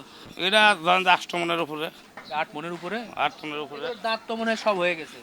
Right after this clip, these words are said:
Speaker 1: হ্যাঁ, হ্যাঁ।
Speaker 2: হ্যাঁ?
Speaker 1: দাঁত তো হয়েছে।
Speaker 2: আচ্ছা, আচ্ছা, ভাই বলতেছে আড়াই মণে, আহ, মানে আড়াই লাখ করে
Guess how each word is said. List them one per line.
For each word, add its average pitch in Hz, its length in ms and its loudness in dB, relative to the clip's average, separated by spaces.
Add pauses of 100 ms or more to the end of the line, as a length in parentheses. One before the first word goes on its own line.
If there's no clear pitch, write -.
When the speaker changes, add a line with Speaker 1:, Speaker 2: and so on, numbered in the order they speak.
Speaker 1:
হ্যাঁ, 208 320 4
হ্যাঁ। 139 200 -10 (260)
Speaker 2:
হ্যাঁ? 247 160 -10 (540)
Speaker 1:
দাঁত 233 260 -8
তো 269 100 -16
হয়েছে। 233 240 -14 (720)
Speaker 2:
আচ্ছা, 165 380 6
আচ্ছা, 151 220 2
ভাই 160 180 10
বলতেছে 190 420 2
আড়াই 190 340 10
মণে, 220 280 4 (120)
আহ, 156 220 -2
মানে 160 180 0
আড়াই 175 280 10
লাখ 202 180 8
করে 208 180 2